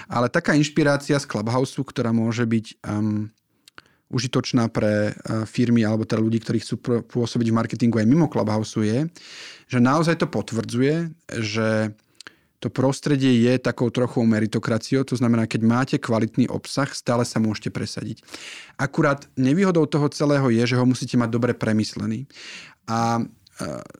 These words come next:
ja by som teda odporúčal, že keď chcete ísť do niečoho marketingovo pôsobiť, majte nejaký edičný plán, proste nejaký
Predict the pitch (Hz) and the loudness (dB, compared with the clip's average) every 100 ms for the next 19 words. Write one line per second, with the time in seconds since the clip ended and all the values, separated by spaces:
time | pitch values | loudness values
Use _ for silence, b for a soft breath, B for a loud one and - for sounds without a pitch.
0 | - - 120 165 208 180 185 147 127 - | -16 -4 0 0 2 2 4 2 2 0
1 | 151 151 147 127 135 131 - 139 190 165 | 0 2 0 0 -2 -4 -6 -4 -2 0
2 | 143 143 143 143 123 120 139 147 147 147 | 2 2 2 0 2 0 -2 0 2 2
3 | 139 - 131 - 131 156 - 120 117 147 | 0 -6 -6 -4 -2 -2 0 0 2 2
4 | 156 135 123 117 120 120 117 127 117 - | 2 2 2 -2 0 0 0 0 0 0
5 | 107 110 117 123 104 - 120 113 113 113 | 2 2 2 2 0 -2 2 2 2 0
6 | - 107 104 | 0 0 0